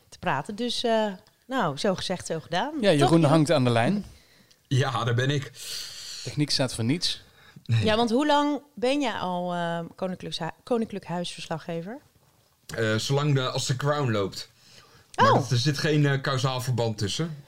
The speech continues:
Speaker 3: Nee, een jaar of vier doe ik dat nu. Ehm,
Speaker 1: En hoeveel
Speaker 3: maar
Speaker 1: ervaring heb je met, eh, met, eh, Britse, Britse royals?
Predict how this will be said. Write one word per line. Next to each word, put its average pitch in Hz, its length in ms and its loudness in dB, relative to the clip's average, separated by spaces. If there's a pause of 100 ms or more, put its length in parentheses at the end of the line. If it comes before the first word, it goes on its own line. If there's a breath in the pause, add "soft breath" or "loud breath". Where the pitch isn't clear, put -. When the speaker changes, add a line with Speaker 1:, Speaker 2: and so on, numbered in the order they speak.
Speaker 3:
Nee, 110 420 0
een 123 140 4
jaar 123 220 0
of 117 140 0
vier 117 360 2
doe 107 100 -2
ik 98 60 -10
dat 98 140 -2
nu. 131 240 -2 (1000 soft breath)
Ehm, 98 600 -4 (320)
Speaker 1:
En 214 140 -2
hoeveel 277 220 2
Speaker 3:
maar 233 100 4
Speaker 1:
ervaring 269 420 2
heb 247 140 -2
je 240 140 -6
met, 226 280 -2
eh, 208 360 -2 (100)
met, 202 280 -8
eh, 202 180 -6 (220)
Britse, 208 440 -6 (260)
Britse 220 360 -6
royals? 196 760 -8